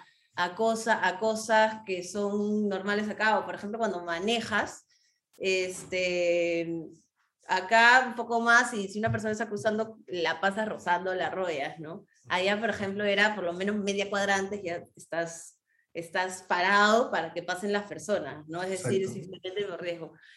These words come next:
Speaker 1: Entonces, creo que es importante también de, de las personas que te rodean o de las cosas que ves en tu día a día, ¿no? Saber seleccionar qué, qué, qué clase de información va a recibir tu cuerpo, ¿no?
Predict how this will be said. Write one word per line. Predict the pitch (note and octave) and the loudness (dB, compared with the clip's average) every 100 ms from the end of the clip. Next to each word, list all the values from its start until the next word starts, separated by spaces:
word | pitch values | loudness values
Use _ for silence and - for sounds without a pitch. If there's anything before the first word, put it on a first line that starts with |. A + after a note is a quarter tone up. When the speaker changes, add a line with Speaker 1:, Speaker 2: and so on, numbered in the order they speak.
| - - | -20 -8
Speaker 1:
Entonces, | G3 G#3+ C4 E4 | -6 -4 -2 -2
creo | E4+ E4 | 0 0
que | E4 | 0
es | E4+ | -2
importante | E4 A#3+ A3+ A#3 C4+ | -4 -2 -2 0 0
también | G#3+ F#3+ G#3 A#3 A#3+ - | 0 2 0 0 -6 -8
de, | G#3 G3+ F#3+ F#3 | -4 -2 -2 -2
de | F#3+ | 0
las | F#3+ | -2
personas | - G3+ C4+ C#4 D#4+ | -4 -8 -6 -4 -4
que | C#4+ | -4
te | A3+ | -4
rodean | F3+ F3 F#3+ A3+ A3+ A3 G#3 G3 | -4 -2 2 4 6 6 4 2
o | F#3 | -2
de | F3+ | -2
las | F3 | -4
cosas | - B3+ C#4 | -6 -8 -8
que | F3+ F3+ | -6 0
ves | G3 G3+ G3+ G3+ - | 4 6 6 2 -6
en | F#3+ | -8
tu | F#3 F3+ | -6 -2
día | F#3 F#3+ | 2 4
a | G3+ | 2
día, | G#3+ F#3 E3 | 2 0 0
¿no? | E3 E3+ G3 C#4+ - _ _ | -2 -6 -8 -10 -18 _ _
Saber | - - G#3 A#3+ C#4 | -8 2 4 4 2
seleccionar | C#4 E4 D#4 - G3 F#3 A3+ A#3+ A#3+ | 0 -2 -2 -4 -4 2 4 4 0
qué, | C4 B3+ | -6 -6
qué, | B3+ A3 | -8 -6
qué | B3+ B3+ | -6 -4
clase | C#4 C4+ C#4+ | -4 -4 -4
de | C4+ | -2
información | G#3+ F#3+ E3+ D#3+ D#3+ E3 - B3 C4+ E4 F4 | -2 -4 -6 -6 -8 -10 -4 0 0 0 -6
va | - G3+ G#3 A3 G#3 | -2 4 10 10 8
a | |
recibir | F3+ F3 F3+ G3+ G#3 | 2 -4 -4 -4 -4
tu | G#3 | 2
cuerpo, | A3+ F#3+ D3+ | 2 2 -6
¿no? | D#3+ E3 A3+ | -12 -10 -12